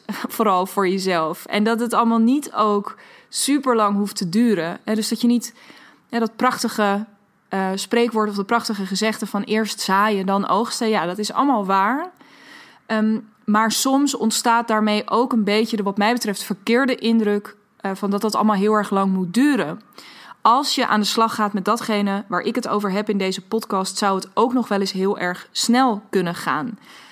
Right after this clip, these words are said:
Ehm, het levende bewijs daarvoor is deze week geleverd.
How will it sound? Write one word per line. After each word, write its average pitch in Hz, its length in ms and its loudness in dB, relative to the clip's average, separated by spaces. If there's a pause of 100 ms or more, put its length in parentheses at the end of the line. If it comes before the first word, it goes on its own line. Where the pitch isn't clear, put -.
(140)
Ehm, 220 280 2
het 214 220 -2
levende 294 500 2
bewijs 226 480 2
daarvoor 208 460 0
is 185 180 -4
deze 226 300 0
week 214 220 -2
geleverd. 190 800 -2